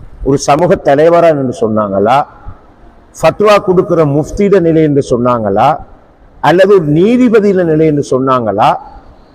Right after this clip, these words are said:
எப்படி இந்த ஹதீஸை சொன்னாங்கங்கிறதுக்கு இம்ம-, அறிஞர்களுக்கு மத்தியில கருத்து வேறுபாடு. ஆகவே, அல்லாஹ்வுடைய தூதர் எழும்பி நின்றாங்க, இருந்தாங்க, முரண்படுங்க என்று சொல்றாங்கன்னா,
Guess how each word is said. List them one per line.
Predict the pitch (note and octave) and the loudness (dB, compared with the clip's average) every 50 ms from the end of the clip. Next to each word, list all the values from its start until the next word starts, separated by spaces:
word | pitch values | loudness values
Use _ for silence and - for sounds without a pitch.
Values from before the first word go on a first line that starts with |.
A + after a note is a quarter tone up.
| - - - _ _ _ _ - | -20 -20 -20 _ _ _ _ -2
எப்படி | D3 D#3+ - - - - C#4+ C4+ B3 C4+ | -2 -2 -2 -4 -8 -4 -2 -2 0 -2
இந்த | C4+ A#3+ A3+ A3+ G3 | -2 -2 -2 0 0
ஹதீஸை | F#3+ F#3 F3 F#3 G3+ - F3+ E3+ - - | 0 0 0 0 -2 -2 -4 -6 -4 -2
சொன்னாங்கங்கிறதுக்கு | E3+ E3 E3 E3+ E3+ E3 D#3+ D#3 D3+ D3+ D3 D3+ D3+ D#3 D3 E3+ B3 B3 - - - - - - - _ _ - - | -2 -2 0 0 -2 -2 -2 -2 -4 -2 0 0 0 0 -2 -4 -6 -8 -8 -14 -20 -20 -20 -20 -20 _ _ -4 -2
இம்ம-, | A2 G#2+ G#2+ A#2+ A#2+ - | -2 0 0 -2 -4 -4
அறிஞர்களுக்கு | - A2+ A#2+ C#3+ F3+ G#3+ A3 G#3+ A3+ G3+ E3 G3+ G3 | -2 -2 -2 0 2 0 2 2 0 0 0 0 0
மத்தியில | G3 F#3+ - - A3 A#3 C4+ C#4+ | 0 -2 -2 -2 0 2 4 4
கருத்து | B3+ B3 A#3 F3+ G#3 | 4 2 2 2 2
வேறுபாடு. | G3 E3+ D3+ B2+ B2 A2+ G#2 F2+ F2 - - - - - - - - - - - - - _ _ _ _ _ _ _ _ _ _ _ - - | 2 2 2 0 0 -2 -2 -4 -10 -12 -14 -16 -16 -16 -18 -18 -20 -20 -20 -20 -20 -20 _ _ _ _ _ _ _ _ _ _ _ -12 -6
ஆகவே, | - D3+ G3 G3 F3+ C#3+ C3+ B2 A#2+ D3 G#3 B3 - - - - - - - - - - - - - | -2 0 2 2 2 2 2 2 2 2 2 0 -2 -4 -8 -8 -10 -10 -14 -18 -20 -20 -14 -6 -2
அல்லாஹ்வுடைய | D3 E3+ G#3 B3 C4 C4+ C4 B3 - E3+ | 0 2 4 4 4 4 4 2 2 2
தூதர் | G#3 G3 F#3+ F3+ F#3 E3+ D#3+ D#3 - - - | 2 2 2 4 4 2 0 0 -4 -6 -4
எழும்பி | - C3+ D3 E3+ G3 G3+ | -2 0 0 0 0 0
நின்றாங்க, | G3 F#3 E3+ E3 D#3 D#3+ D#3+ D3+ C#3 C3+ C#3 C3 B2+ - - - | 0 0 0 0 2 0 0 2 0 0 0 0 -2 -2 -4 -2
இருந்தாங்க, | B2 C3 D#3+ G3 G3 G3 F#3 F#3 E3 D#3 D3+ C#3 C3+ C3+ C3 B2+ - - - - - - - - - - - - - - - - - A#2 | 0 0 0 0 0 2 2 2 2 2 0 2 2 2 2 2 0 -4 -12 -14 -14 -14 -16 -16 -14 -14 -14 -16 -16 -16 -10 -6 -4 0
முரண்படுங்க | C3 C#3+ F3 G#3 A3 F3+ G3 G#3 F#3+ G3 F#3+ | 2 2 4 2 2 2 0 2 2 2 2
என்று | F#3+ F3+ E3+ D#3+ - | 2 0 0 -2 0
சொல்றாங்கன்னா, | - D3 D3 D#3 F3 F3+ E3+ D3+ C3 B2 A#2 - E3+ G#3 - | 0 0 0 2 2 2 0 0 -2 -2 0 0 0 0 0